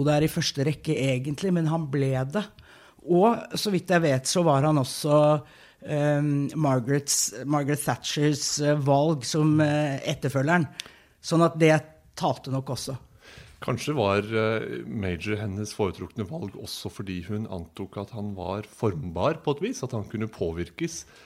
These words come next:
Speaker 2: og det i motsetning til det som var hennes egentlige rival,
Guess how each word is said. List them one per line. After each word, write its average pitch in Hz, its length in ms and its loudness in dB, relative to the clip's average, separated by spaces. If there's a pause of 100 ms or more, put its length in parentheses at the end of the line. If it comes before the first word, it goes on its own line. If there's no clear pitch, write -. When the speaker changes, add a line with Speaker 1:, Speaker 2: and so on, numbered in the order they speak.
(160)
Speaker 2:
og 123 160 0
det 104 240 6
i 117 80 2
motsetning 101 540 -2
til 139 120 -4
det 107 140 0
som 107 180 -6
var 92 220 -4
hennes 110 320 -6 (180)
egentlige 95 680 -2
rival, 120 380 -4